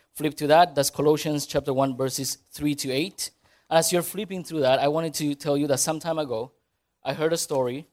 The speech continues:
that, uh, a study was done in the nineteen fifties and involved putting rats in a bucket with water and see how long they could swim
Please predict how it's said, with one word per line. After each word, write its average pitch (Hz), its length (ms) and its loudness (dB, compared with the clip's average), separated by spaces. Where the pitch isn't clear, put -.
that, 127 440 4
uh, 131 240 4
a 131 60 -4
study 214 280 2
was 147 180 0
done 127 240 -2
in 143 100 -6
the 139 80 0
nineteen 143 300 0
fifties - 560 -6
and 151 100 -2
involved 170 380 6
putting 165 340 -6
rats 160 480 2
in 170 120 0
a 160 40 2
bucket 156 540 -2
with 160 140 -6
water 139 440 2
and 147 140 -6
see 196 220 -4
how 196 220 -2
long 208 220 -2
they 160 100 -8
could - 180 -10
swim 175 560 -4